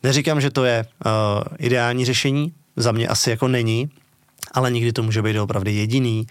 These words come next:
jak dokážete něco málo ušetřit. Z dnešní epizody to je všechno. Pokud by vás zajímalo, co můžu udělat přímo pro vás, třeba vám ta fixace končí, a zajímá vás, jaký máte možnosti, co s tím můžete dělat, jestli existuje způsob, jak to zlevnit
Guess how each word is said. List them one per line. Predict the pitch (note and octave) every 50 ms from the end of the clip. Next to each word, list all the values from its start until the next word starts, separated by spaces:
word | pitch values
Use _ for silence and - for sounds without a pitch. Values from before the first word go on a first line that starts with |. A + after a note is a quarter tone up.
| - - - - - - -
jak | A#2 A2+
dokážete | G#2+ G#2 - A2 G2+ G#2 G2 G#2 - G#2
něco | G2 F#2+ F#2 - G2+
málo | F#2+ F#2 F#2 F#2
ušetřit. | D#2+ - - - - - - - - - - _ _ _ _ _ _ _ _ _ _ _ _ -
Z | - A#2
dnešní | C3 C#3 - - F3
epizody | E3+ C#3 E3+ D3+ E3 D3+ D#3
to | - E3
je | D#3
všechno. | D3+ - B2+ A#2 - A2+ G2+ F#2 G#2 A2+ - _ -
Pokud | - B2 A#2 E3 D3+
by | D3
vás | D#3+ D#3+ E3 D3+
zajímalo, | C3 B2 A2+ B2+ C3 C3+ C#3+ C#3 C#3 C#3 C#3
co | C#3 - - D3 C#3+
můžu | C#3 C#3 C#3+ D3 C3+ D#3 D3+
udělat | C#3 C3 B2+ C#3 C#3 C#3 C3+ -
přímo | - - D3+ D3 D3+
pro | - E3 D3
vás, | D3 C#3 A2 F#2 E2+ F2 - - - - _ -
třeba | - - C3 A#2+
vám | B2 B2+ B2+ B2
ta | A#2 C3
fixace | A#2 - A#2 - - B2+ - - A#2+
končí, | - C#3 B2+ C3+ C3+ - - A2+ F#2+ F#2+ F#2+ - _ - - - - - - - -
a | - A#2 A#2 A#2 A2+ A2 A2
zajímá | A#2 G#2+ B2 B2 B2+ C3 B2
vás, | A#2+ B2 B2 A#2+ -
jaký | B2 A#2 -
máte | B2 B2+ B2 B2 B2 D#3
možnosti, | C#3+ B2+ A#2+ G#2+ A2 A2 G2 - - - -
co | - C3+
s | -
tím | - - D3+
můžete | C#3+ C3 A2+ B2 A#2+ A2+
dělat, | G#2 G#2+ G2+ F#2 F#2 -
jestli | A2+ - - - -
existuje | C#3+ A#2+ A#2+ A2+ - A#2 G#2+
způsob, | - - - - - - A#2 -
jak | A2+ G2
to | - - A#2
zlevnit | G#2+ A2 G#2 G2 G2 F#2 - - -